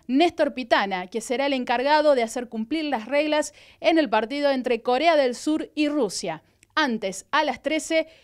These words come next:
jugarán Bélgica y Argelia. Y después, Brasil se paraliza nuevamente porque a las dieciséis el local buscará el segundo triunfo y que esta vez sea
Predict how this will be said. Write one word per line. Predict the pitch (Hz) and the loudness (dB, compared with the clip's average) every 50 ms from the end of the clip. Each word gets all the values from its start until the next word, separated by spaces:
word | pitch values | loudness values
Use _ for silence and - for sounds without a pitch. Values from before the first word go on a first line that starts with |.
| _ _ | _ _
jugarán | _ - 370 381 339 277 254 262 285 294 294 277 - _ | _ -2 0 2 2 2 2 2 2 0 -2 -6 -8 _
Bélgica | - 226 330 359 349 311 - 330 320 - 320 320 - - - | -8 -6 -4 -4 -4 -4 -4 -4 -2 0 0 0 0 -2 -2
y | 269 | 0
Argelia. | 285 285 277 269 - 381 294 226 202 196 190 185 175 175 - _ _ _ _ | 0 0 0 0 0 2 2 2 2 0 -4 -6 -6 -8 -12 _ _ _ _
Y | - 330 | -2 0
después, | 359 302 277 277 - - 311 302 320 - - _ _ _ _ _ _ - | 0 0 -2 -4 0 2 4 4 4 2 -4 _ _ _ _ _ _ -6
Brasil | 226 226 233 226 240 - 320 269 226 202 | -2 0 0 0 0 0 0 0 0 -2
se | - - 226 214 | -4 -4 -6 -2
paraliza | - - 311 302 285 254 247 262 247 220 - - 190 180 180 _ - | 0 2 2 2 2 0 -2 -2 -6 -8 -8 -10 -12 -12 -14 _ -6
nuevamente | 233 240 269 349 381 339 285 240 247 294 330 320 302 - 277 240 180 185 180 _ | -2 0 0 2 2 2 0 2 2 2 2 2 4 4 2 0 0 -2 -6 _
porque | - 220 214 - 233 | -8 -6 -2 0 0
a | 226 | 0
las | 233 233 226 | 0 0 0
dieciséis | 269 294 269 277 269 233 - 277 240 208 202 - - | 0 0 0 0 -2 0 2 2 2 2 0 -2 -4
el | 226 254 269 262 262 | -2 -2 0 2 0
local | 254 247 226 302 302 262 220 208 - _ _ _ _ - | 0 2 2 2 2 2 2 -2 -6 _ _ _ _ -10
buscará | 247 285 277 - 294 285 302 311 302 | -8 -6 -4 -2 -2 0 2 2 0
el | 277 269 | 0 0
segundo | - - 262 285 339 370 339 311 311 247 | 0 0 0 0 0 0 0 0 0 0
triunfo | 233 277 294 311 285 233 214 - - 196 175 - _ _ _ | 0 0 0 0 0 -2 -4 -4 -4 -6 -6 -6 _ _ _
y | - 196 | -20 -8
que | - - 254 | -4 -2 -2
esta | 262 254 262 | 0 2 2
vez | 254 269 269 269 | 4 4 2 2
sea | - - 285 269 247 214 - | 0 0 2 2 2 0 -2